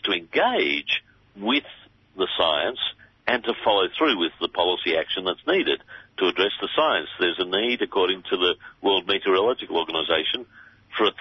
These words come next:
threefold increase in current pledges before the Paris Agreement to reach two degrees safely, or a fivefold increase in the current pledges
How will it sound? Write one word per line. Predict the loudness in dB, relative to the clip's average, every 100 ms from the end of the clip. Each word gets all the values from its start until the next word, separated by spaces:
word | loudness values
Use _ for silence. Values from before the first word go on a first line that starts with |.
| 0
threefold | 0 0 0 2 2 0
increase | -4 -2 -2 -2 -4 -4
in | -8 -4
current | 0 0 0
pledges | -2 -2 -2 -4 -4 -12 -16 _ _
before | -6 0 0 2
the | 0 -4 -20 _ _
Paris | 2 2 2 -4
Agreement | -2 0 0 -6 -14 _
to | 0
reach | 0 0 -6 -12 -2
two | 0 0
degrees | 2 0 0 -2 -2
safely, | 0 -2 -2 -6 -6 _ _ -4 2
or | 2
a | 0 -6
fivefold | -2 2 0 0 0 2 0
increase | -4 -2 -2 -2 -6 -10 -12 _ _
in | -6 -2
the | -2
current | 2 2 2
pledges | 0 0 2 -2 -2